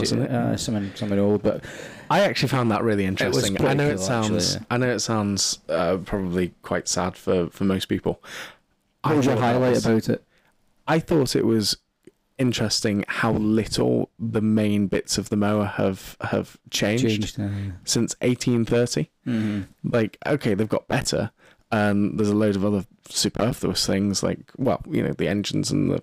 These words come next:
Speaker 1: the, the way, the way the blades turns, but the blades themselves seem to <laughs> basically be
Speaker 2: Mm-hmm.
Speaker 1: the same,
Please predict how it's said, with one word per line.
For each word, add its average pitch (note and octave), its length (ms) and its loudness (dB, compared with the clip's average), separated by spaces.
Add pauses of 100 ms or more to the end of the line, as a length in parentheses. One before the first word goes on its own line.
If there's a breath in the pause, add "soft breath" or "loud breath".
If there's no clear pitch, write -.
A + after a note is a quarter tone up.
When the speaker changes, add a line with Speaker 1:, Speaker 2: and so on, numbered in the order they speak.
Speaker 1:
the, G2+ 140 -4
the G2+ 200 -4
way, G#2 300 0 (100)
the G#2+ 80 -2
way A2 160 2
the G2+ 120 -2
blades - 340 -2
turns, A#2 300 0
but - 140 -2
the - 60 -6
blades B2 360 0
themselves A2 600 0 (440 loud breath)
seem A2 320 2
to G2 120 -2
<laughs> - 20 -10
basically - 600 -4
be A2 180 0
Speaker 2:
Mm-hmm. G2+ 80 -2
Speaker 1:
the F2+ 100 -2
same, F#2 480 2